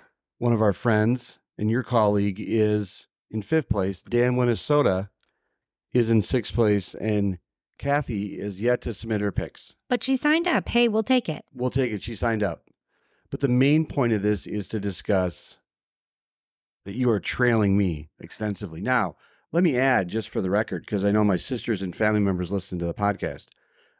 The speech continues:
Speaker 1: winning in fantasy football is something that I've become quite good at. I did, I am currently in the lead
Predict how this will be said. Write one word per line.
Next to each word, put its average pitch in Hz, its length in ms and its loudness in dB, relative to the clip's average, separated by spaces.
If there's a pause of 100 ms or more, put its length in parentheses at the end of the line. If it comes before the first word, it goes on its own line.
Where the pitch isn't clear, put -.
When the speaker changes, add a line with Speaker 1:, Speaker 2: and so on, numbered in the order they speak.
(100)
Speaker 1:
winning 143 480 0
in 120 140 0
fantasy 120 420 -2
football 104 320 0
is 92 80 2
something 95 320 0
that 90 100 2
I've 90 240 0 (120)
become 98 300 0
quite 92 200 0
good 107 160 0
at. 78 160 -8 (520)
I 113 140 0
did, 120 340 0
I 113 180 2
am 104 180 4
currently 139 440 0
in 120 120 2
the 110 80 2
lead 120 460 2